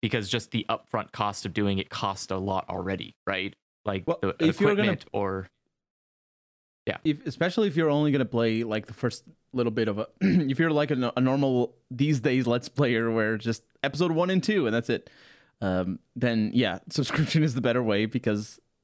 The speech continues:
Speaker 2: you can't afford hundreds of games a month, uh, otherwise. So, yeah. And the other thing about the subscription model is that if you follow it, if you follow new releases, it depends. I don't know how, exactly how it works with the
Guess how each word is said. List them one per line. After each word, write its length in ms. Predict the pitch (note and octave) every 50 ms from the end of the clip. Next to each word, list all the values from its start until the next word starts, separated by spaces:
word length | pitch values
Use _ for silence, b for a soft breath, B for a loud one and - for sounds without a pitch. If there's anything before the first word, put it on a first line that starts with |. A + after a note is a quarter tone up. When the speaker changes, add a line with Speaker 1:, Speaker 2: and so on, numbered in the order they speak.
| _ _ -
Speaker 2:
you 120 | B2 A#2+
can't 200 | - - A2+ F2 G#2
afford 360 | F#2 - A2+ G2 F2+ F#2+ G2+ - _ _ _ _ _ _ - A#2
hundreds 400 | A2+ B2 A2 G#2 G#2 D3 C3+ C#3
of 120 | E3 C#3+
games 300 | B2+ C#3 C3 C3+ C3+ A#2+
a 40 | C3+
month, 320 | A#2+ A#2 A2+ A#2+ A#2+ - - b b b b b b b b b -
uh, 300 | G#2+ G#2 G2 F#2+ F#2 - - -
otherwise. 480 | G#2 G#2 F#2 F#2 F2 F2+ F#2+ - - _ _ _ _ _ _ _ _ _
So, 380 | - - A#2 G2+ F#2+ F#2 - - _ _ _ _ _ _ _ _ _ _ _ _ _ -
yeah. 240 | - F#2+ F2+ D2 - - _ _ _ _ _ _ _ -
And 160 | - E3 F3 F3
the 140 | D3+ D3 D#3
other 140 | F#3+ C4+ B3+
thing 180 | G3 G#3 F3+ D3+
about 320 | B2+ C3 A#2+ A2+ - -
the 100 | A#2+ A2+
subscription 480 | - A#2+ G2+ - - E3+ D3+ - D3 B2
model 280 | G#2 G2 F#2 F#2 F#2+ G2
is 100 | F#2+ G2
that 280 | A2 G2+ F#2+ - - _ _ -
if 140 | - A2 -
you 80 | B2+ A2
follow 400 | - - A#2 A#2 B2 A#2 G2+ F#2+
it, 360 | F2+ E2 - - - - - _ _ _ _ _ _ -
if 160 | A#2 A2 -
you 60 | A#2+ G#2+
follow 280 | - - A2 G#2 G#2
new 160 | G#2+ B2+ C3+
releases, 380 | B2+ A#2 A2+ A2+ A#2+ A2 A2 A#2
it 60 | B2
depends. 300 | C3+ B2+ - G3+ G3+ - -
I 80 | - D3+
don't 120 | F3+ F3+
know 120 | F#3 E3+
how, 60 | D3+ C#3
exactly 420 | B2 A2+ A2 A#2+ A#2+ B2+ D3+ C#3
how 140 | A#2+ B2+ C3
it 100 | C3 -
works 240 | A#2+ B2+ B2 - -
with 80 | A#2+
the 200 | G#2+ G#2 G2+ F2